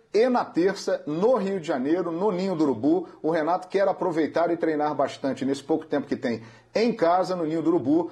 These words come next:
e o Flamengo seguirá na terça-feira, após o treino, véspera do jogo, lá pra Argentina, pra enfrentar o Defensa e Justiça.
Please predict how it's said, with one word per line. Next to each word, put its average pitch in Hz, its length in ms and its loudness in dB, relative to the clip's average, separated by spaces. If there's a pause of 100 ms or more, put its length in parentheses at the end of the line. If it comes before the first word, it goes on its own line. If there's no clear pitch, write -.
(120)
e 143 80 0
o 175 60 4
Flamengo 160 380 -2
seguirá 156 360 0
na 165 140 -2
terça-feira, 180 1120 0
após 175 540 0
o 170 60 -4
treino, 156 420 -2
véspera 151 460 2
do 123 100 -4
jogo, 139 340 -2 (200)
lá 143 180 2
pra 147 160 0
Argentina, 131 400 -4
pra 131 140 -4
enfrentar 123 320 -2
o 127 60 -2
Defensa 120 340 -4
e 120 40 -2
Justiça. - 360 -8